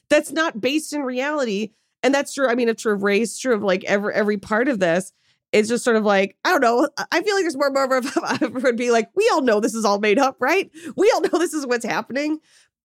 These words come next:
But, you know, yeah, then we, then Elon Musk buys Twitter, and then, you know,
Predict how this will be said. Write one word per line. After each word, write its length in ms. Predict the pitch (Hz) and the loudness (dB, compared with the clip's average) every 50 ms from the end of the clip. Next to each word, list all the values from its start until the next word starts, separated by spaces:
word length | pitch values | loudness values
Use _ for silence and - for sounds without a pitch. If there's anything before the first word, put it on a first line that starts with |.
| _ _ _ | _ _ _
But, 360 | - - 220 208 202 190 - _ | -2 0 2 2 2 0 -4 _
you 120 | - 196 190 | -4 -2 0
know, 220 | 180 160 165 185 - | 0 0 0 -2 -2
yeah, 220 | - 254 180 170 | -2 0 0 2
then 200 | 214 233 226 208 | 2 2 2 2
we, 120 | 214 214 | 2 2
then 240 | 190 220 214 208 196 - | 2 2 0 0 0 -2
Elon 220 | 208 214 214 208 | 0 0 2 2
Musk 160 | 202 214 208 - | 0 0 -2 0
buys 220 | 226 220 208 - | 0 -2 -2 -2
Twitter, 300 | - 277 254 175 147 135 | -2 0 0 0 0 0
and 140 | 135 143 139 | -2 -2 -2
then, 300 | 147 151 151 143 156 - | -2 -2 -2 -4 -6 -6
you 120 | - - 160 | -4 -4 -2
know, 260 | 143 131 170 214 | -2 -2 -4 -6